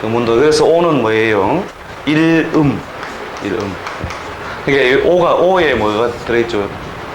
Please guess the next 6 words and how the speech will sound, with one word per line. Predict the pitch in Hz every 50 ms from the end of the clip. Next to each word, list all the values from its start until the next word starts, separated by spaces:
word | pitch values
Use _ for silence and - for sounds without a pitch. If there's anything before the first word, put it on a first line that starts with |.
| - - - - -
하지가 | - - - 127 127 117 135 147 - -
들어있죠, | 123 113 104 - 95
하지. | - 98 98 95 - 101 95 87 - - - - - - - - - - - - - - - - - - - - - - - -
하지는 | - - 120 123 120 123 135 123 120
여-, | 127 147 -
어, | 131 127 123 120 117 117 117 113 113 113 110 104